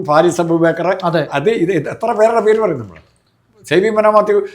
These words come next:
Speaker 1: സി പി എമ്മിനേക്കാൾ കൂടുതൽ ബന്ധപ്പെട്ടിരുന്ന സി പി ഐ ആയിട്ടാണ്, റവന്യൂ വകുപ്പുമായിട്ടാണ്, മെർക്കഷൻ എസ്റ്റേറ്റുമായിട്ട്
Speaker 2: ഉം,
Speaker 1: ബന്ധപ്പെട്ടാണ്
Speaker 2: ഉം, ഉം.
Speaker 1: സേവി മനോ മാത്യു വന്നിരുന്നത്. ഇതിൽ ഇവരെല്ലാം അവതാരങ്ങളെ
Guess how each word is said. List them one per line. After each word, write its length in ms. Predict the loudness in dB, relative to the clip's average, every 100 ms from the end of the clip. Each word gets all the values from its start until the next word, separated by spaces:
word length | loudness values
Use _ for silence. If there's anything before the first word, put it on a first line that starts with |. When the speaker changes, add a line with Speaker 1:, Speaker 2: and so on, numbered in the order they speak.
| -12 -2
Speaker 1:
സി 100 | 0 2
പി 80 | 2
എമ്മിനേക്കാൾ 340 | 4 2 2 0
കൂടുതൽ 220 | 0 0
ബന്ധപ്പെട്ടിരുന്ന 440 | 0 -2 -4 -4 0
സി 60 | -2 2
പി 80 | 0 0
ഐ 20 | -4
ആയിട്ടാണ്, 260 | -12 -20 _ _ _ _ -6
റവന്യൂ 320 | -2 0 2
വകുപ്പുമായിട്ടാണ്, 420 | 2 2 -2 -2 -6
മെർക്കഷൻ 400 | -8 -8 -6 -8
എസ്റ്റേറ്റുമായിട്ട് 480 | -4 -4 0 -2 0
Speaker 2:
ഉം, 40 | -4
Speaker 1:
ബന്ധപ്പെട്ടാണ് 400 | -4 -4 -6 -6
Speaker 2:
ഉം, 80 | -10 -12
ഉം. 60 | 0
Speaker 1:
സേവി 220 | 4 4 4
മനോ 160 | 2 0
മാത്യു 220 | -4 -6
വന്നിരുന്നത്. 340 | -12 -16 -20 -20 -20 _ _ _ _ _ _ _ _ -2
ഇതിൽ 180 | 4 4 4
ഇവരെല്ലാം 360 | 0 -2 0 0
അവതാരങ്ങളെ 420 | 2 2 2 -2